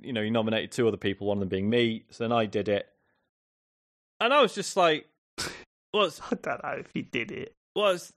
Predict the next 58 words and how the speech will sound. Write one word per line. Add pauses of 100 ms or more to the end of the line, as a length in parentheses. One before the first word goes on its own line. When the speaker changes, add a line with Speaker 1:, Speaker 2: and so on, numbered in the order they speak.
(360)
Speaker 1:
okay. (720)
I
was
like,
"Right."
s-
Speaker 2:
<laughs> (100)
Well, (100)
don't
get
offended.
Don't
get
upset. (400)
'Cause
it, (220)
you
sort
of
tilt
it
forward
just
a
bit
and
it
rolls
down
the
can
and
<laughs>
comes
down
off
of
the
bottom. (140)
Speaker 1:
Yeah.
Speaker 2:
And
then
you
stop.
And
then
you
went,
"That's
not
enough,
is
Speaker 1:
Yeah.
Speaker 2:
it?"
And
I
was
thinking,